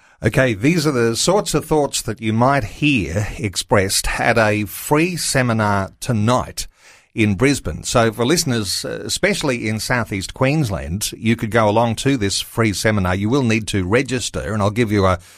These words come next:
Facebook address in just a few moments that'll have an event on there that you can register through. Uh, Simon, uh, you're going to be speaking on the topic political authority and the Ten Commandments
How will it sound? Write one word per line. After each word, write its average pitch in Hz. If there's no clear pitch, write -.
Facebook -
address 101
in 98
just 117
a 104
few 104
moments 98
that'll 98
have 110
an 98
event 104
on 76
there 87
that 95
you 101
can 90
register 95
through. 90
Uh, -
Simon, 175
uh, 147
you're 160
going 170
to 156
be 147
speaking 127
on 117
the 113
topic 117
political 156
authority 104
and 117
the 104
Ten 143
Commandments 95